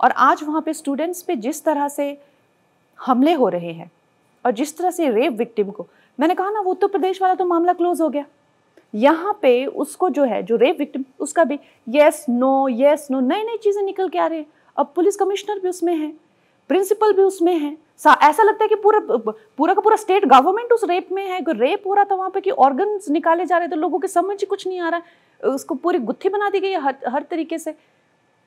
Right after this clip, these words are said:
तो the, the, the country is looking at it।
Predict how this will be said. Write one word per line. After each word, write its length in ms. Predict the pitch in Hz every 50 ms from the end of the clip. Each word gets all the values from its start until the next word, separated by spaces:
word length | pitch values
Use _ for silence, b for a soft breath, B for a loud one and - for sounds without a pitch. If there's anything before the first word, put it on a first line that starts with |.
| _ _ _ _ 196 190 -
तो 280 | 311 359 - - - _ _ _ _ _ _ _ _ _ _ _ _ _ _ _ _ _ -
the, 360 | - _ _ - 202 208 262
the, 140 | - 196 190
the 180 | 196 180 185 190
country 720 | - 233 208 226 - - 480 508 - 120 113 - - 196
is 340 | 240 214 185 - 285 311
looking 440 | 254 233 254 339 330 466 554 554 480
at 80 | - -
it। 100 | 170